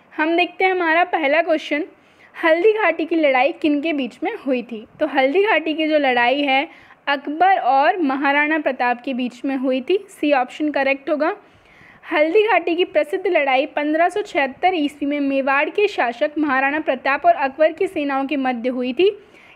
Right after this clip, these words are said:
इस युद्ध में मुगल सेना का नेतृत्व मान सिंह और असफ खान ने किया था। ठीक है,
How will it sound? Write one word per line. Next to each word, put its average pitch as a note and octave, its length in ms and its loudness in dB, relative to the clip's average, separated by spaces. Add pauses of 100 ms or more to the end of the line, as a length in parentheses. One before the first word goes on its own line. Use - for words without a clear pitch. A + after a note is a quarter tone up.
इस G4+ 220 2
युद्ध E4 260 -2
में D#4 160 0
मुगल D#4 320 2
सेना D#4 400 -2
का C#4+ 160 -2
नेतृत्व C#4 500 -2
मान C4 360 -2
सिंह F4 320 -2
और D#4 160 0
असफ F#4 420 -4
खान A#3+ 200 -8
ने D4+ 160 -6 (460)
किया B3+ 280 0
था। G#3 300 -14 (280)
ठीक E4 260 -4
है, G#4+ 120 -4